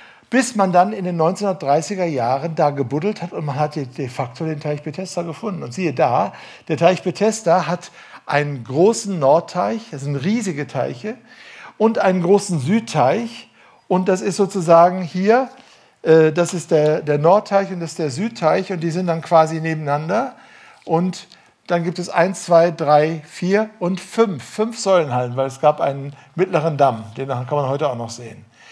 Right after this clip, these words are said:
Das erklärt also diese fünf, äh, diese fünf, äh, Säulenhallen, die man vorher da irgendwie durchspekuliert hat. Und merkt, nee, der Johannes hat was Echtes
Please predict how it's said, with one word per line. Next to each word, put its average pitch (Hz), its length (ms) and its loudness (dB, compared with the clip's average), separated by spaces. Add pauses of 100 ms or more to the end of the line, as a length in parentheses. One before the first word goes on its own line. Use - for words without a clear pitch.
(120)
Das 143 160 -4
erklärt 190 440 0
also 165 240 -2
diese 160 260 -4
fünf, 185 480 -4 (460)
äh, 151 400 2
diese 151 240 -4
fünf, 175 480 -6 (300)
äh, 139 380 -2
Säulenhallen, 151 640 0
die 160 100 -4
man 151 140 -2
vorher 160 360 -2
da 151 140 0
irgendwie 156 380 -6 (440)
durchspekuliert 147 800 -4
hat. - 240 -8 (360)
Und 165 80 -8
merkt, 185 220 0
nee, 208 300 -6 (500)
der 160 80 -4
Johannes 175 640 -2 (280)
hat - 280 -10 (120)
was 147 200 -2
Echtes - 640 -8